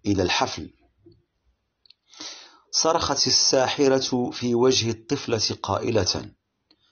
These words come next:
"حينما تكبرين وتبلغين سن الح-، الخامسة عشرة،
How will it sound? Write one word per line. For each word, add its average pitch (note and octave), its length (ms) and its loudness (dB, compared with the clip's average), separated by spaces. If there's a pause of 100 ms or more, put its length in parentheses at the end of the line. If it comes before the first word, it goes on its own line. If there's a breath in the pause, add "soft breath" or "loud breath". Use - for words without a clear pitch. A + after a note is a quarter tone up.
(640)
"حينما F#2+ 480 -2
تكبرين B2+ 840 0 (440)
وتبلغين G2+ 800 2
سن A2+ 380 2
الح-، - 240 -4
الخامسة G2 760 -2
عشرة، E3+ 460 -2